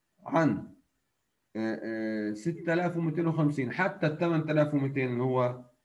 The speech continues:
آه، المبلغ الخاضع للضريبة هذا يضرب في عشرة في المية. فبنقول ثمانية آلاف ومتين اللي هو كل المبلغ ناقص المبلغ السابق هذا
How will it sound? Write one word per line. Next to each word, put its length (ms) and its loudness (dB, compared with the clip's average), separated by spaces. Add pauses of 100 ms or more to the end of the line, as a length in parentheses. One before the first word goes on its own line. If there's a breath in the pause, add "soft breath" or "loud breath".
آه، 260 -2
المبلغ 360 4
الخاضع 340 0
للضريبة 680 -2 (320)
هذا 200 4
يضرب 220 2
في 140 0
عشرة 260 -2
في 80 -10
المية. 180 -4
فبنقول 580 2 (140)
ثمانية 320 2
آلاف 220 4
ومتين 560 0 (560)
اللي 120 -2
هو 60 -2
كل 220 2
المبلغ 460 4
ناقص 540 2 (360)
المبلغ 360 2
السابق 540 0
هذا 540 0